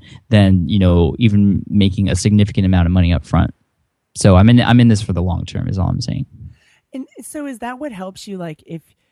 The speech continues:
Speaker 2: as you sit here, 'cause you're pretty young, how old are you? thirty?
Speaker 1: Thirty, thirty.
Speaker 2: Okay, so you're thirty, and as you're sitting here and you're thirty and you have a young family, and you go, "Okay, what's my life gonna be like in ten, twenty, thirty years?"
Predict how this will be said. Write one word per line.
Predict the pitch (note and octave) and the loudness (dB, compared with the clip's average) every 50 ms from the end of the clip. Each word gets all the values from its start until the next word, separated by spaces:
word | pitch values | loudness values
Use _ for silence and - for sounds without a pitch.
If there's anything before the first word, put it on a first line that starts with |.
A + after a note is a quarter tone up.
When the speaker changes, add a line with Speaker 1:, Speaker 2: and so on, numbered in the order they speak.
| _ _ _ _ - | _ _ _ _ -14
Speaker 2:
as | F#3 F3+ E3+ | -12 -12 -12
you | F3 | -12
sit | E3 - - - G3+ F#3 | -16 -16 -16 -16 -14 -14
here, | E3 D#3 D3+ D3+ | -14 -16 -16 -18
'cause | - - G#3+ G3+ | -18 -18 -18 -16
you're | D4 D4+ | -16 -16
pretty | - - - G3 E3 | -16 -16 -18 -18 -16
young, | D#3 D3 D#3 D3 D3 D3+ D3 | -16 -16 -16 -18 -18 -20 -20
how | C#3 C3+ _ F#3+ | -20 _ _ -20
old | G3 G3 - | -18 -18 -18
are | E3+ | -18
you? | D3+ C3 - _ _ _ _ | -20 -20 -20 _ _ _ _
thirty? | - D#3 D#3 E3 E3+ F#3+ G3+ A3 A#3+ B3 _ - | -20 -18 -18 -18 -18 -18 -18 -18 -20 -20 _ -6
Speaker 1:
Thirty, | A#2 G#2 F#2+ F2+ F2 F2+ F#2+ - | -4 -4 -4 -4 -8 -10 -10 -10
thirty. | G2 F2+ E2+ F2 | -10 -10 -8 -10
Speaker 2:
Okay, | G2 A2+ | -10 -12
so | - - - | -14 -14 -16
you're | G3 G#3 B3+ D4+ | -14 -12 -12 -14
thirty, | C#4 _ - G#3 G3 G3+ G3+ E3 D#3+ E3+ D#3+ | -14 _ -14 -14 -12 -12 -14 -14 -16 -16 -16
and | D3+ D3 C#3+ _ _ _ _ _ | -16 -16 -18 _ _ _ _ _
as | F3+ F3+ F3 | -16 -14 -14
you're | F#3+ | -14
sitting | E3 - - A3+ G#3+ G3+ | -14 -14 -14 -14 -14 -14
here | F#3+ | -14
and | D#3+ D3+ | -14 -16
you're | D3 C#3+ | -16 -16
thirty | - - F#3+ F#3+ F3+ | -16 -16 -14 -14 -14
and | F3+ D#3+ | -14 -14
you | D3+ | -14
have | D3 C#3 | -16 -16
a | |
young | D3 D#3+ F3 F3+ F#3+ | -16 -14 -14 -14 -14
family, | F#3 _ - D3+ D#3 E3 E3+ D#3 D#3 - _ _ _ _ _ _ _ _ | -16 _ -16 -14 -14 -12 -14 -14 -16 -18 _ _ _ _ _ _ _ _
and | - E3 E3 | -16 -14 -12
you | E3+ | -12
go, | E3 E3 D#3+ - | -12 -12 -12 -12
"Okay, | E3 E3+ - - E3 D#3 D3+ D3+ _ _ - D3+ _ D3 | -14 -16 -16 -16 -18 -18 -18 -20 _ _ -20 -20 _ _
what's | D#3 F#3+ G3+ - - | -12 -12 -12 -12 -14
my | G3 F3+ D#3+ | -16 -16 -16
life | D3+ D#3+ D#3+ D#3 - | -16 -16 -18 -18 -18
gonna | - D#3+ D3+ C#3+ | -16 -16 -16 -14
be | D#3+ D#3 | -14 -14
like | D3+ D#3 D#3 D3+ - - | -14 -12 -14 -14 -14 -16
in | D3+ C#3+ | -20 -20
ten, | - - - D3 C#3+ C#3 C#3 C#3 | -20 -18 -16 -16 -14 -14 -16 -16
twenty, | C3+ - _ - D3 C#3 C#3 C3+ | -18 -20 _ -16 -16 -14 -16 -16
thirty | - _ - C#3+ C#3+ C3+ | -18 _ -16 -16 -16 -16
years?" | C#3 C#3 D3+ F3+ F#3+ E3 D3+ B2 - _ _ _ | -16 -14 -12 -12 -12 -12 -12 -16 -20 _ _ _